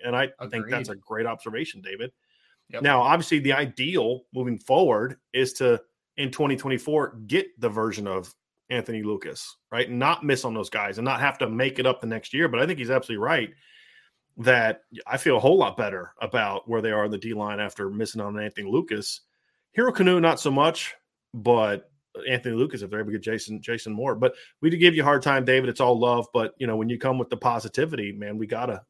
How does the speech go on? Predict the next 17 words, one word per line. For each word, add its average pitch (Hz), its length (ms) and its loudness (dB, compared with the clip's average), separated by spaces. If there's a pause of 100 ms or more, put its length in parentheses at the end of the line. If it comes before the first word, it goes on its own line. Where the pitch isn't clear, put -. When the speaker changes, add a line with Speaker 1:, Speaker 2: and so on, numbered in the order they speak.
Speaker 1:
we 127 80 -6
gotta 120 180 0
pull 120 220 -2
that 110 160 -4
up 127 200 -2
and 98 200 -8 (880)
we, 117 240 0
we 123 100 -2
gotta 113 240 2
show 135 200 0
that 127 180 2
to - 80 0
you. 113 60 2
And 117 60 0
he 123 60 2
also 185 280 4
said 123 380 2